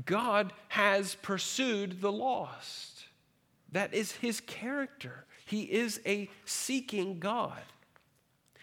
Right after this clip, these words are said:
And Jesus is reminding the people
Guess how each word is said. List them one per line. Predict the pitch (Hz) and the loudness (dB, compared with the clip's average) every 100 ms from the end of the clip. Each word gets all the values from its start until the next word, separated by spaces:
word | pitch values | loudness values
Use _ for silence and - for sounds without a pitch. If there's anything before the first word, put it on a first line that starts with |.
| - - | -8 2
And | 202 | 4
Jesus | 160 254 285 220 185 - - - | 6 6 6 4 2 0 -8 0
is | 190 165 | 2 4
reminding | 185 180 180 233 226 208 170 | 4 6 6 6 4 0 2
the | 156 | 0
people | 156 - 262 - 147 113 | 0 0 0 2 0 0